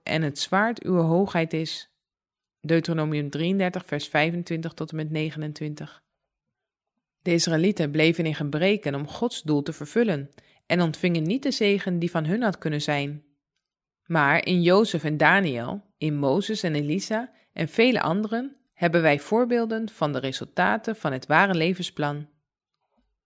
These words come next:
Gelijke trouw zal ook vandaag gelijke resultaten opleveren. De volgende woorden gelden voor ons. "Gij echter zijt een uitverkoren geslacht, een koninklijke priesterschap, een heilige natie, een volk God en eigendom,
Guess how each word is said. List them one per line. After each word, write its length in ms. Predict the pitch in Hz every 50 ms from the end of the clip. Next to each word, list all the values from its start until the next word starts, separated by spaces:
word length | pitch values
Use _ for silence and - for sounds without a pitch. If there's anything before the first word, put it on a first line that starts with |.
| _ _ _
Gelijke 560 | _ - - 165 170 180 226 254 247 190 180
trouw 400 | - 151 147 156 170 202 247 262
zal 340 | 240 - - - - - -
ook 180 | - 254 262
vandaag 460 | - - 247 220 196 175 170 170 - -
gelijke 360 | 143 139 151 190 233 233 208
resultaten 640 | 190 185 185 - 165 151 - 165 175 196 196 - 160
opleveren. 640 | 160 160 147 147 151 147 - - 143 147 151 147 _ _ _ _ _ _ _ _ _ _ _ _
De 120 | 156 156
volgende 400 | - - 240 269 - 277 247 226
woorden 240 | 202 190 180 180 180
gelden 260 | - 185 175 165 165
voor 120 | - -
ons. 520 | - 214 220 196 180 - - - - _ _ _ _ _ _ _ _ _ _ _ _ _
"Gij 340 | - - - 220 233 254 -
echter 440 | - 202 196 - - - 165 165 170
zijt 280 | - - 151 147 151
een 140 | - - -
uitverkoren 560 | - 214 240 - - 202 - 190 180 170 160
geslacht, 600 | - 160 - - - 196 190 180 - - - - _ _ _ _ _ _ _ _
een 200 | - 160 160 147
koninklijke 600 | - - 202 254 269 262 254 - 208 196 190 -
priesterschap, 840 | - - - 220 214 - - 190 - - - - 151 135 - - - _ _ _ _ _ -
een 140 | 156 160
heilige 380 | 147 139 160 214 240 233 - 180
natie, 640 | 170 170 170 185 196 196 - - - 156 151 147 - _ _ _ _ _ _ _
een 120 | - 160
volk 300 | 147 - - 226 269 269
God 280 | - - 262 247 247 -
en 120 | 233 208
eigendom, 760 | - - 180 175 170 - 170 160 147 143 143 147 147 151 -